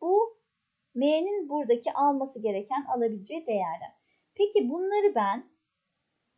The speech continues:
on iki eksi iki m'de yer, değerlerine yazarsam doğal sayı elde eder miyim? Bu önemli.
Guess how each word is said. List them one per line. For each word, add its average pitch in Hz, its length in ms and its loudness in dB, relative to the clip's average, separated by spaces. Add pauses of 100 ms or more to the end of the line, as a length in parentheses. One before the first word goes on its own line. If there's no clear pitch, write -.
(140)
on 415 260 2
iki - 160 -10
eksi - 340 -2
iki 302 300 -10
m'de 240 360 0
yer, 214 640 0
değerlerine 220 560 0
yazarsam 247 680 -2
doğal 269 260 4
sayı 339 240 -6
elde 208 400 0
eder 262 340 0
miyim? 320 240 -4
Bu 277 280 -2
önemli. 190 520 -2